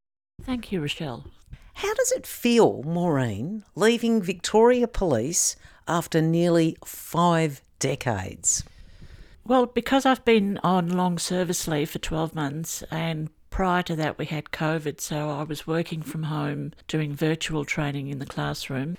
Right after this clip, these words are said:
Speaker 1: I found that was a bit of a transition into a retirement, so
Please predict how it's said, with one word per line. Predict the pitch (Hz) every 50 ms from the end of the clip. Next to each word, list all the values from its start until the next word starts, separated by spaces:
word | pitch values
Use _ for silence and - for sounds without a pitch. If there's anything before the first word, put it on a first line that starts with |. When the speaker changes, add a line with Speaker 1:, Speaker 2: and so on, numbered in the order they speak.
| - _ _ _ _ _ -
Speaker 1:
I | 180 165
found | - - 202 196 190 185 175 170
that | 156 -
was | 170 -
a | 170 143
bit | 170 160
of | 160
a | 165
transition | 156 - - 170 160 151 147 143 170 160 175 - - 254 254 262 - _ - - -
into | - 175 175 165 - - 175 160 160 160 160 160 160 160 - -
a | 156 151
retirement, | 151 160 156 - - 165 160 165 170 208 214 247 - - - - -
so | - - - 165 156 156 156 156 - -